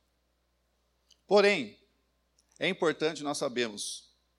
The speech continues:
algo relacionado do amor ao próximo. Lá em primeira João, capítulo quatro,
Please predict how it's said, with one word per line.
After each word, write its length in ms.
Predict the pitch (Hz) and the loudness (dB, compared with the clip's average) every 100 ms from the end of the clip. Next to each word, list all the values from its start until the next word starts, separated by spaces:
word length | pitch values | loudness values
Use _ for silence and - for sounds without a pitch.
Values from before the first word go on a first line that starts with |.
| _ _ - | _ _ 0
algo 280 | 123 143 | 0 2
relacionado 720 | 127 143 139 127 117 135 143 | 0 2 2 0 0 0 0
do 140 | 123 120 | -2 0
amor 440 | 110 113 143 143 - _ _ _ _ - _ _ _ | 0 -2 -6 -8 -16 _ _ _ _ -20 _ _ _
ao 140 | 98 | -6
próximo. 460 | 101 95 85 - - _ _ _ _ _ _ _ - - - | -4 -6 -6 -8 -16 _ _ _ _ _ _ _ -20 -18 0
Lá 140 | 190 | 2
em 80 | 247 | 2
primeira 320 | 233 214 196 | 0 0 0
João, 460 | 147 147 160 131 - _ _ _ _ _ | 2 0 0 -2 -10 _ _ _ _ _
capítulo 460 | 123 123 190 165 123 | -2 0 0 -4 -6
quatro, 560 | 127 139 131 104 85 | 4 6 6 -2 -14